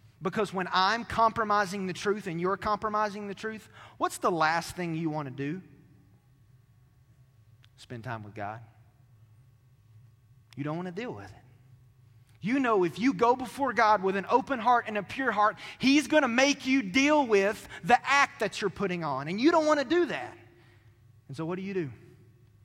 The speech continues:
You compromise your integrity, and it impacts your relationship with God. Secondly, our integrity directly impacts our relationship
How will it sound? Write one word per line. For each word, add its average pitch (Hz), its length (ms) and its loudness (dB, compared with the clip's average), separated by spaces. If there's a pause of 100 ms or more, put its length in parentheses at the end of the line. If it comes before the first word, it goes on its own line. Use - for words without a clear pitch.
(1080)
You 123 60 -16
compromise 123 520 -10
your 120 120 -12
integrity, 117 480 -14
and 120 80 -14
it 120 80 -12
impacts 123 360 -12
your 113 80 -16
relationship 107 540 -18
with - 120 -20
God. - 320 -18
Secondly, 117 520 -10 (800)
our 120 120 -6
integrity 135 540 -10 (1160)
directly 143 600 -6
impacts 139 460 -8
our 135 80 -8
relationship 120 800 -12